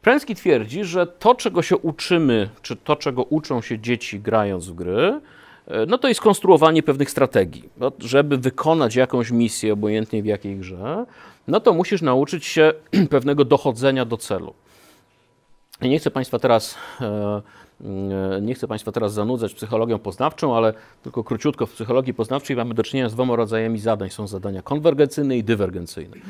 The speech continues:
Zadania konwergencyjne, najogólniej rzecz ujmując, polegają na tym, że w pewien sposób musimy dojść do jednego rozwiązania. Czyli możemy sobie szukać różnego rodzaju sposobów rozwiązań,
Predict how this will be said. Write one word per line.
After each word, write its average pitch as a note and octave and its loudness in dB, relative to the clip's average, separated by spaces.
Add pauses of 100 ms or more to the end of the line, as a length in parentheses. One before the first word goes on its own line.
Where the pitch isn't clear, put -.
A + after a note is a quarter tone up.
(200)
Zadania C3 -2
konwergencyjne, B2+ -2
najogólniej B2+ -2
rzecz A2 -14
ujmując, C3 -4
polegają A#2+ 0
na B2 -2
tym, D3 -2 (280)
że B2 0 (260)
w - -20
pewien E3+ -2
sposób E3 -2
musimy C#3+ -4
dojść D3+ 2
do C3+ 2
jednego B2+ 0
rozwiązania. G#2+ -4 (1160)
Czyli C3+ 2 (160)
możemy D3+ 0
sobie D3 0
szukać D#3 2
różnego B2+ 0
rodzaju A2 2
sposobów A2 -6
rozwiązań, C#3 -2